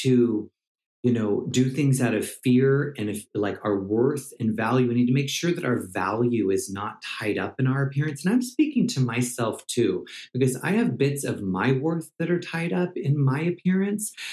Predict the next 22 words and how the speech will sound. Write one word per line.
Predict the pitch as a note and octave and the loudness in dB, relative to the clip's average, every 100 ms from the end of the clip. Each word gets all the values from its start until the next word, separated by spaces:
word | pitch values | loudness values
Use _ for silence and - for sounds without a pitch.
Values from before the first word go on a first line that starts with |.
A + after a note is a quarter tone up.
| - | -6
that | D3 C#3+ | -4 0
I'm | C#3+ C#3+ C#3 | 2 4 4
working | D3 F3 E3+ C3+ | 4 2 0 0
on. | G#2+ G2 A2 | 0 -2 -2
And | A2 | 0
it | A#2+ A#2+ | -2 -2
started | - - - C#3+ F3+ D3+ A2 A2 - - | -6 -6 0 0 2 2 0 -2 -4 0
dealing | C3 G3+ F#3+ B2 | 2 2 2 0
with | F#2+ - | -2 -4
that | F#2 G#2 C#3+ - _ - | -6 -4 -6 -10 _ -2
when | B2 C#3 | 0 2
I | D3 - _ _ _ _ _ | 0 -6 _ _ _ _ _
started | - D3+ C#3 D#3 C#3 | -2 0 2 0 -4
seeing | - C#3 C#3+ D#3 - - _ _ _ | -2 2 2 0 -6 -12 _ _ _
aging | B2+ B2+ B2+ D#3 E3+ - | 2 2 2 0 0 0
at | B2+ B2 | 0 0
the | D#3 C#3+ A2+ | 0 0 0
age | A#2+ | 0
of | D#3 | 0
about | C#3+ A2+ A2 - - | -2 -4 -4 -6 -4
forty-three. | A2 A2+ B2+ - G#2+ G2+ G2 D3 - _ - - C3 - | -2 0 -2 -4 -4 0 0 0 -2 _ -18 -16 -10 0
And | B2 B2 B2 | 6 6 4